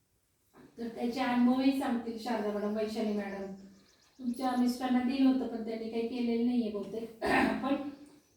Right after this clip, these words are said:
पंधरा जणांचं, <clears throat> ट्रीटमेंट मी स्वतः केली. आधी पंचतत्व चिकित्सा म्हणजे फक्त हाताला रंग लावायचे, म्हणजे तत्व घ्यायचे. <clears throat> आणि हे तत्व घेतल्याने आपल्याला आजारावर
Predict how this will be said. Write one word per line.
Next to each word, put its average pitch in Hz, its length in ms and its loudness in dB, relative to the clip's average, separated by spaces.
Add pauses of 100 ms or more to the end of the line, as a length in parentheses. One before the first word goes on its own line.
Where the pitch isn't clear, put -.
पंधरा 285 600 8
जणांचं, 277 520 0 (100)
<clears throat> 262 320 4
ट्रीटमेंट 247 520 0
मी 240 180 4
स्वतः 220 320 -2
केली. 190 380 -4
आधी 269 680 0 (240)
पंचतत्व 262 680 0
चिकित्सा 262 720 0
म्हणजे 240 360 4 (420)
फक्त 262 280 -2
हाताला 262 600 2
रंग 233 180 4
लावायचे, 226 680 0
म्हणजे - 320 -4
तत्व 269 340 -2
घ्यायचे. - 720 -2 (400)
<clears throat> - 240 -20
आणि 233 160 -2
हे 285 400 4
तत्व 262 500 0
घेतल्याने 240 680 0
आपल्याला 233 500 -4
आजारावर 208 500 -2